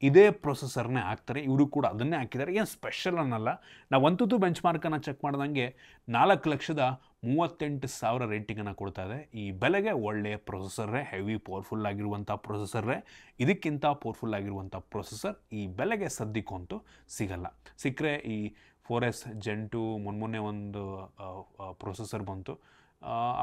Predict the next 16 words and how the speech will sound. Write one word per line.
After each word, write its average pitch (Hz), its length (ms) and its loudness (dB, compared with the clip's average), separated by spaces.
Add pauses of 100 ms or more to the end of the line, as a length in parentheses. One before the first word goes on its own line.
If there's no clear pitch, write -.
ಆ 160 40 12
ಪ್ರೊಸೆಸರ್ 143 520 0
ಕೂಡ 139 140 2
ಸಿಮಿಲರ್ 135 500 0
ಪರ್ಫಾರ್ಮೆನ್ಸ್ 107 500 -4
ಆಯ್ತಾ, 95 240 -6
ಏನು 110 360 0
ಡಿಫ್ರೆನ್ಸ್ 107 540 -4
ನಿಮಗೆ 104 180 -4
ಗೊತ್ತಾಗಲ್ಲ. 98 580 2 (480)
So 135 60 -8
ಪ್ರೊಸೆಸರ್ 151 520 0
ಚೆನ್ನಾಗಿದೆ. 107 600 -4
ನಾವು 117 160 0
ಈ 117 40 2
ಬೆಂಚ್‌ಮಾರ್ಕ್ 113 580 0